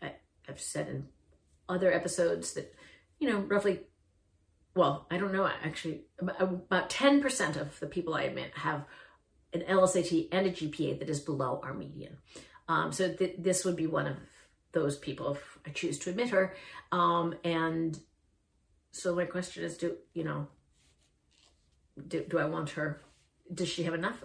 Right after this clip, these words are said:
about her that makes me think, "Yeah, I really want her"? So right now I'm pretty, I like her because she, you know, I, I, I liked her undergraduate experience,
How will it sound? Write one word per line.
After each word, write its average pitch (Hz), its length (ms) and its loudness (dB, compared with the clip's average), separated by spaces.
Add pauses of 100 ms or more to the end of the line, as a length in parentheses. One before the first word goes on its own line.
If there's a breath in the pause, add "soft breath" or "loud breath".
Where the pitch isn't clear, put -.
about 160 340 0
her - 260 -6 (240 loud breath)
that - 100 -14
makes 170 260 -4
me 175 80 -2
think, - 520 -8 (1080)
"Yeah, 277 220 -2 (540)
I 165 40 -2
really 170 220 0
want 220 160 -2
her"? 160 120 -2
So 185 160 0
right 247 200 6
now 262 140 4
I'm 196 180 2
pretty, 202 800 0 (720)
I 170 60 -2
like 233 300 4
her - 280 -6
because 160 420 0
she, 165 480 -2
you - 200 -8
know, 151 400 -2
I, 160 40 -6
I, 151 360 -4
I - 20 -2
liked 151 300 -4
her 151 280 -6
undergraduate 175 540 0
experience, 240 720 -2